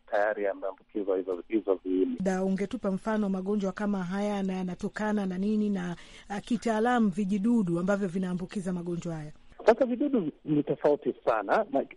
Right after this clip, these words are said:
Speaker 1: la-, lakini zile ambazo tunaogopa zaidi, ambazo shirika la dun-,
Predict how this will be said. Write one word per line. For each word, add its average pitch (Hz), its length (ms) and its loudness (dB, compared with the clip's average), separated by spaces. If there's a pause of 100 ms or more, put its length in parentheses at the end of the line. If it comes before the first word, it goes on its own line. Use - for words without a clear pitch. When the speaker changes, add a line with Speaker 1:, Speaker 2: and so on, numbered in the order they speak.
Speaker 1:
la-, 139 140 4 (240)
lakini 214 360 2
zile 190 240 4
ambazo 151 800 4 (200)
tunaogopa 127 680 2
zaidi, 110 520 2
ambazo 110 680 2 (240)
shirika 131 400 2
la 113 140 2
dun-, 110 280 -2